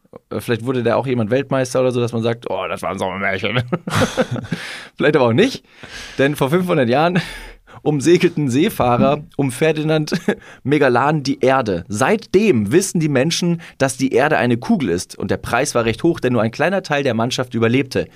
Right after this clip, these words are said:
Den Glauben an die flache Erde gibt es noch immer und das nach fünfhundert Jahren seit der ersten Erdumerdung.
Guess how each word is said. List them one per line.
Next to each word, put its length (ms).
Den 180
Glauben 580
an 140
die 100
flache 380
Erde 480
gibt 240
es 200
noch 280
immer 380
und 240
das 240
nach 180
fünfhundert 680
Jahren 300
seit 260
der 100
ersten 280
Erdumerdung. 920